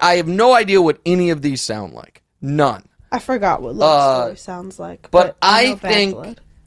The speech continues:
Speaker 1: the song that will best describe the Jets season is This Is Me Trying. I do think they're doing their best, and again, I'm basing this just off the titles, but I don't think it's going to be enough. And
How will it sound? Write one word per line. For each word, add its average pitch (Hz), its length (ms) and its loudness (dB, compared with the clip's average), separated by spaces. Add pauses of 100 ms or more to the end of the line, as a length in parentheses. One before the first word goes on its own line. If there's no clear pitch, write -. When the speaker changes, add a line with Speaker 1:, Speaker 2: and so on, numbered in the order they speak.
Speaker 1:
the 165 120 0
song 170 600 0
that 156 140 0
will 147 100 -2
best 156 300 0
describe 147 400 -6
the 135 60 -14
Jets 139 340 -6
season 175 400 -6
is 123 320 -8 (200)
This 143 340 -8
Is 131 140 -10
Me 127 200 -12
Trying. 120 400 -8 (680)
I 185 120 2
do 226 340 -4
think 240 220 0
they're 190 140 0
doing 160 320 -4
their 127 140 -2
best, 135 640 -2 (800)
and 170 140 0
again, 151 340 -2
I'm 127 160 -6
basing 135 400 -4
this 123 180 -10
just 123 320 -8
off 113 240 -10
the 107 120 -20
titles, - 580 -10 (580)
but 160 140 2
I 156 160 2
don't 165 160 -2
think 156 160 -8
it's 143 140 -8
going 135 320 -4
to 127 120 -12
be 117 140 -12
enough. 101 500 -16 (800)
And 131 920 -2